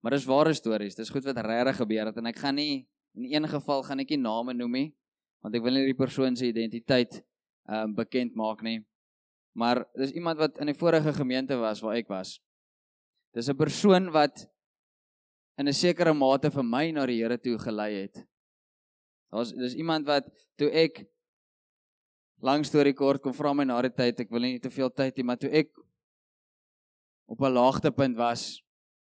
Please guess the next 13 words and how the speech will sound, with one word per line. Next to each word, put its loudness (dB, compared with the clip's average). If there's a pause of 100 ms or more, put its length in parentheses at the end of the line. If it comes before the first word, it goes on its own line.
is -6
dit, -6 (140)
het -2
hy 2
my 2
'n -6
werk -2
gegee, -8 (640)
en -10
het -4
hy 2
vir -6
my, 0